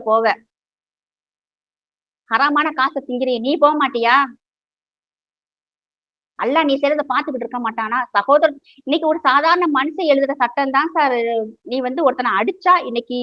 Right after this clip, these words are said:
ஒருத்தனை தள்ளி விட்டா கூட நம் நாட்டு சட்டம் வந்து, அஹ், சண்டை பிடிக்கிறான்னு சொல்லிட்டு உள்ள தூக்கி போடுறாங்க. நீ ஒருத்தனை மனசாட்சியே இல்லாம நீ குண்டு வச்சு இது பண்ணிக்கிட்டு இருக்க, அவனுக்கு நீ சப்போர்ட் பண்ணிக்கிட்டு இருக்க. அப்ப எப்படி உனக்கு ஆண்டவன் நல்லது செய்வான்?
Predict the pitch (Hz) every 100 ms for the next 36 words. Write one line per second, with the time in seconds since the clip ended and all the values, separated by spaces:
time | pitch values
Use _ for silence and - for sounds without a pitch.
0 | 247 233 233 247 233 262 381 392 - 285
1 | 294 320 285 262 262 277 294 262 - 302
2 | 277 269 349 480 _ _ _ _ 240 233
3 | 233 285 392 320 311 302 302 302 359 370
4 | 277 339 339 269 254 247 254 240 208 254
5 | 302 277 285 311 285 247 202 _ _ 220
6 | 233 254 466 466 466 466 415 302 311 330
7 | 294 320 302 226 294 403 339 - 415 294
8 | 254 349 381 269 262 269 254 453 480 453
9 | 403 - 480 494 415 339 269 254 - 185
10 | - _ _ _ _ _ _ _ _ _
11 | _ _ _ - 294 294 294 440 330 302
12 | 311 269 254 240 302 302 269 247 294 294
13 | 262 226 220